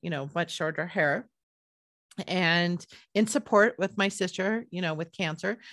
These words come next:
And so she lost her hair. And so I was like, "Okay, I'm gonna cut off my hair that I've had long for, like, forever, literally." And,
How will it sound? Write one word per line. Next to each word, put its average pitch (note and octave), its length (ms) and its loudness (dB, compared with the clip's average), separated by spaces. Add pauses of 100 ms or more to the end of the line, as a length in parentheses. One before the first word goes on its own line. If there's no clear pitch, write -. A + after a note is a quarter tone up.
(160)
And F#3+ 160 -4
so G3+ 300 4
she A3 240 -4
lost F#3+ 300 2
her F#3 100 2
hair. F#3 260 2
And F#3+ 180 -4
so - 120 -8
I E3 140 2
was F3+ 120 -4
like, F#3 180 -2
"Okay, E4 200 -4
I'm C#4+ 100 0
gonna B3+ 140 -2
cut A#3+ 220 0
off A3 220 2 (380)
my G#3 120 2
hair A3 280 6
that F3+ 160 2
I've D#3 120 -2
had F3+ 200 -2
long F3 300 0
for, C3 260 -4 (140)
like, C#3 200 -6
forever, C#3+ 680 -2
literally." C3+ 580 -4 (460)
And, F3+ 580 4